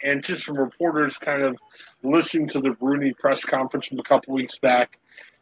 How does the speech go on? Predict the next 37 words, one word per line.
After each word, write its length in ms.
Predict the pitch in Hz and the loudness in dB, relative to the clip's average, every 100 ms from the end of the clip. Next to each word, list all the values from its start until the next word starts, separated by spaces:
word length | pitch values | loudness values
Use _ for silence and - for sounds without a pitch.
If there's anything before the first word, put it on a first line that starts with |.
| _ _ _ | _ _ _
kind 280 | - 269 339 | 4 6 8
of 80 | 196 | 8
the 140 | 151 | 8
indication 680 | 175 151 139 - 151 - 139 | 6 6 2 4 2 2 -2
the 80 | 127 | 0
guy 280 | 123 123 123 | 2 2 2
is 160 | 131 - | -4 -8
the 80 | 127 | -6
Steelers 400 | - 208 165 151 | 4 6 8 6
are 80 | |
always 380 | 139 143 143 131 | 8 8 6 2
in 140 | 123 113 | -2 -2
reload 480 | 127 127 123 117 110 _ _ - | 0 2 4 2 0 _ _ -4
mode. 240 | 120 107 - _ _ - - | -4 -4 -8 _ _ -20 -2
I 120 | 170 185 | 2 2
think 180 | 208 165 | 4 2
in 120 | 143 | 2
an 80 | 135 | 2
honest 400 | 156 160 143 - | 6 6 4 0
moment, 460 | 135 131 135 135 - _ _ - | 0 2 2 0 -2 _ _ 2
they're 120 | 147 | 4
probably 300 | 185 190 160 | 6 6 6
not 220 | 143 127 | 4 2
sitting 160 | - - | -4 -2
there 160 | 143 131 | 2 2
like, 280 | 120 117 | 0 2
"Yeah, 220 | 185 240 208 | 4 6 6
we're 140 | 240 | 4
the 120 | 190 | 2
favorites 340 | - 208 180 - | 4 4 4 -2
to 80 | 170 | 0
win 160 | 180 | 0
the 80 | 143 | -2
Super 300 | - 214 - | -4 -4 -4
Bowl 200 | 135 131 | -4 -2
next 340 | 123 117 - 127 | -2 -6 -8 -4
year." 240 | 127 | -2